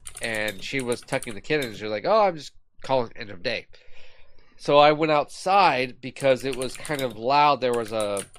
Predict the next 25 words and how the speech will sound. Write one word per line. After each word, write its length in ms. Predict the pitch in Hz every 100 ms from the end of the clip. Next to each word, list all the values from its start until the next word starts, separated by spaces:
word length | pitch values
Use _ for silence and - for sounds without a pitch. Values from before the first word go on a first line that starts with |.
| - - - - - -
bachelorette, 800 | - 147 139 - 131 131 131 127 -
bachelor 500 | 127 135 - 127 127
party 480 | - 135 131 120 113
or 80 | 110
something 580 | - - 147 139 120
going 300 | 107 117 113
on. 380 | 107 117 98 90 - _ -
So 140 | 127
I 20 | 107
went 140 | 101
outside, 360 | 101 139 123 - _
and 200 | 117 110
they 100 | 120
thought 240 | 127 139
I 60 | 120
was 140 | 101 -
part 300 | - 208 165
of 100 | 107
it, 140 | 107
and 100 | 117
I 60 | 107
went 220 | 104 139
to 80 | 131
the 80 | 104
bathroom, 320 | 127 147 127